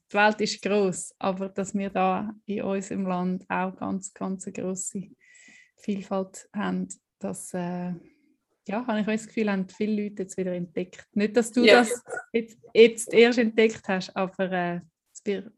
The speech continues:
Speaker 1: ist einem mehr, mehr bewusst geworden.
Speaker 2: Ja, aber es ist, ist schon ein bisschen etwas, wo, wo, wo mir auch wieder bewusst wird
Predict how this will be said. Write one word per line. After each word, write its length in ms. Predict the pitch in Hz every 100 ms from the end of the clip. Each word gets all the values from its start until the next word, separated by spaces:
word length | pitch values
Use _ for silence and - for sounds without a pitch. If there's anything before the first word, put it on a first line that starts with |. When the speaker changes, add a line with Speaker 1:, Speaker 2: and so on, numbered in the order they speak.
| _
Speaker 1:
ist 140 | - 214
einem 220 | 202 208
mehr, 180 | 220 220
mehr 180 | 208 208
bewusst 420 | 202 180 185 - -
geworden. 240 | 185 - _ _ _ -
Speaker 2:
Ja, 280 | 208 247 262 - - - _ _ - -
aber 220 | 302 302
es 60 | 277
ist, 160 | - 269
ist 160 | 254
schon 120 | 269 277
ein 140 | 277
bisschen 400 | 285 - - -
etwas, 320 | 180 202 202
wo, 160 | 214 202
wo, 260 | 208 202 208
wo 240 | 202 202 160
mir 220 | 208 220
auch 140 | 208 214
wieder 180 | 226 226
bewusst 540 | 214 202 214 - -
wird 380 | 202 202 196